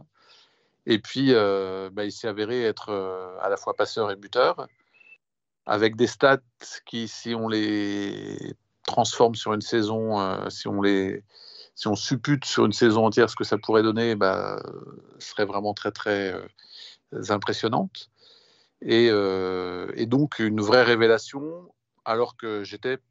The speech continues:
personnellement très sceptique. Donc, euh, je pense quand même qu'il y a deux choses qui, euh, enfin, il faudra parler de son avenir qui semble quand même très douteux. Mais si jamais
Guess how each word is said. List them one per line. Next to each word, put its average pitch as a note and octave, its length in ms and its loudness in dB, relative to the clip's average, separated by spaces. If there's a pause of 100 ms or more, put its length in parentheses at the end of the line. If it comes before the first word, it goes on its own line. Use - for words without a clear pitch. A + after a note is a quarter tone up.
personnellement A2 500 -8
très B2 180 -8
sceptique. - 640 -8 (1160)
Donc, G#2+ 400 0
euh, F#2+ 680 4 (760)
je - 100 -10
pense D3 200 0
quand D3 120 2
même C#3+ 140 2
qu'il B2 140 -2
y A#2 60 4
a A2 40 0
deux A2+ 300 -4
choses C#3 360 -4
qui, A2 340 -6
euh, F#2+ 320 -6 (800)
enfin, A2 120 6
il G2+ 60 6
faudra A2+ 200 4
parler A2+ 200 0
de - 60 -12
son A2 160 -10
avenir A2 400 -6
qui B2+ 120 -14
semble A2 340 -8
quand G#2+ 140 -4
même G2 340 -6 (340)
très G#2+ 380 4
douteux. A2+ 520 -4 (760)
Mais G2+ 80 -2
si - 200 -6
jamais A#2+ 340 2